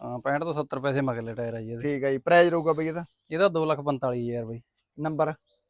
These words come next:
Speaker 1: ਨੰਬਰ ਪੰਜਾਬ, ਨੰਬਰ ਆਪਣੇ ਕੋਲ ਸਾਰੇ ਪੰਜਾਬ ਹੀ ਹੁੰਦੇ ਨੇ।
Speaker 2: ਠੀਕ ਆ, ਲੈ ਮਿੱਤਰੋ,
Speaker 1: ਹਾਂ।
Speaker 2: ਤਕਰੀਬਨ ਪੰਜਾਬ ਨੰਬਰ ਹੀ ਹੁੰਦੇ ਨੇਗੇ। ਠੀਕ ਆ ਜੀ, ਇੰਜਨ ਗੇਅਰ ਦਾ ਬਾਈ ਕਹਿੰਦਾ ਚੰਗਾ ਗਾ, ਬਾਕੀ ਤਸੱਲੀ ਕਰਕੇ ਲੈ ਕੇ ਜਾਇਓ। ਤੇ ਅਗਲਾ ਇਹ ਆ ਗਿਆ ਬਾਈ ਜੀ,
Speaker 1: ਇਹ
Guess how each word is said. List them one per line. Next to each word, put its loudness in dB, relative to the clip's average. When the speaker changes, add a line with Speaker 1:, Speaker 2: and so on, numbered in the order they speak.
Speaker 1:
ਨੰਬਰ 2
ਪੰਜਾਬ, 0
ਨੰਬਰ 0
ਆਪਣੇ 0
ਕੋਲ -2
ਸਾਰੇ 2
ਪੰਜਾਬ -6
ਹੀ -8
ਹੁੰਦੇ -10
ਨੇ। -16
Speaker 2:
ਠੀਕ 2
ਆ, 2
ਲੈ 2
ਮਿੱਤਰੋ, -4
Speaker 1:
ਹਾਂ। -8
Speaker 2:
ਤਕਰੀਬਨ -4
ਪੰਜਾਬ 2
ਨੰਬਰ -4
ਹੀ -2
ਹੁੰਦੇ -4
ਨੇਗੇ। -2
ਠੀਕ -12
ਆ 2
ਜੀ, -4
ਇੰਜਨ -2
ਗੇਅਰ 0
ਦਾ 4
ਬਾਈ 2
ਕਹਿੰਦਾ 0
ਚੰਗਾ 0
ਗਾ, 4
ਬਾਕੀ -6
ਤਸੱਲੀ -6
ਕਰਕੇ 0
ਲੈ 0
ਕੇ -2
ਜਾਇਓ। 2
ਤੇ 4
ਅਗਲਾ 10
ਇਹ 8
ਆ 10
ਗਿਆ 6
ਬਾਈ 6
ਜੀ, 0
Speaker 1:
ਇਹ 4